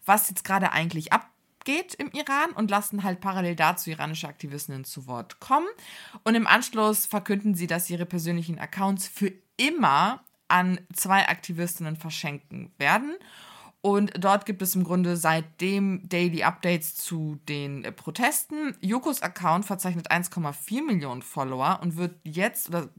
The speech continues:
seit letzter Woche Mittwoch, von Asam Jangravi gehostet, scusi. Und Klaas Account verzeichnet eine Million Follower und wird von Sarah Ramani gehostet, was ich richtig krass finde. Oh mein Gott, stell dir vor, du hast einfach,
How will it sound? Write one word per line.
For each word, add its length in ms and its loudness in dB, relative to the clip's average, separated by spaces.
seit 460 -8
letzter 240 -12
Woche 160 -8
Mittwoch, 260 -2
von 220 -4
Asam 540 0
Jangravi 1120 -4
gehostet, 560 -2
scusi. 520 0
Und 160 0
Klaas 280 6
Account 360 0
verzeichnet 400 -2
eine 180 4
Million 420 2
Follower 300 2
und 100 2
wird 120 -2
von 160 -2
Sarah 280 2
Ramani 540 2
gehostet, 440 -6
was 140 2
ich 140 0
richtig 260 0
krass 240 0
finde. 140 0
Oh 40 -2
mein 120 4
Gott, 100 0
stell 100 -2
dir 40 -6
vor, 80 -4
du 60 2
hast 140 0
einfach, 340 2